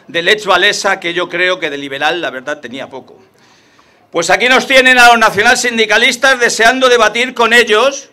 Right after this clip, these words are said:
con este nuevo sol-, sindicato del P P Verde, sobre el liberalismo y el capitalismo que ellos elogian, sobre el poder de la usura sionista que le financia, sobre la nacionalización de la banca, del crédito y de los sectores esenciales,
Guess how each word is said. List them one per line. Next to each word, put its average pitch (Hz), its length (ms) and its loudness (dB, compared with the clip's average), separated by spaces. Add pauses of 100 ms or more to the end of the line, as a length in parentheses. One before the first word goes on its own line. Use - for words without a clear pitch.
con 151 160 -8
este 170 240 -8
nuevo 175 240 -6
sol-, 170 320 -8
sindicato 165 800 -8 (540)
del 143 200 -10
P 147 140 -10
P 151 120 -6
Verde, 180 460 -6 (320)
sobre 175 280 -4
el 170 80 -4
liberalismo 208 800 -2
y 254 80 -4
el 196 100 -4
capitalismo 180 680 -6
que 190 80 -6
ellos 190 180 -8
elogian, 110 540 -12 (160)
sobre 185 320 -2
el 175 140 -4
poder 214 320 0
de 254 80 0
la 240 100 2
usura 233 320 -2
sionista 233 640 -4
que 247 80 -8
le 214 100 -4
financia, 156 600 -10 (260)
sobre 214 340 0
la 214 160 2 (120)
nacionalización 202 840 -2
de 269 80 0
la 254 100 4
banca, 269 400 2
del 233 200 0
crédito 240 480 -2
y - 20 -4
de 226 80 -4
los 196 160 -2
sectores 196 460 -6
esenciales, 151 640 -8